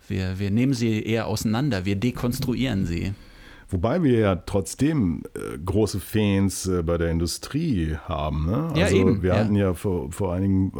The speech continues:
Speaker 2: Folgen diese Idee mit, mit Adidas, äh,
Speaker 1: Mhm.
Speaker 2: ne? Die, die Yee-Sneaker, die Adidas nicht mehr
Speaker 1: Ja.
Speaker 2: verkaufen kann.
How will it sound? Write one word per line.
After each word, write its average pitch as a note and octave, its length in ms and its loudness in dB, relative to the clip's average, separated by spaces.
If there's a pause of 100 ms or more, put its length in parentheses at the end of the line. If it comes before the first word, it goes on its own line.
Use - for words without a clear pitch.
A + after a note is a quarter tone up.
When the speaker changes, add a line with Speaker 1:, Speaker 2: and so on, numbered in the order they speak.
Speaker 2:
Folgen G2+ 460 0
diese F#2 180 0
Idee F2 380 0
mit, F#2 280 -2
mit E2 140 -2
Adidas, A2 640 -4
äh, - 100 -6
Speaker 1:
Mhm. G#2 300 4
Speaker 2:
ne? A2 140 2
Die, F2+ 200 -2
die D#2+ 280 -4
Yee-Sneaker, A#2+ 920 2
die G#2 160 -4
Adidas F#2+ 360 -2
nicht F#2+ 120 -2
mehr F2 120 0
Speaker 1:
Ja. G#2+ 140 0
Speaker 2:
verkaufen F#2 280 0
kann. D3 200 -2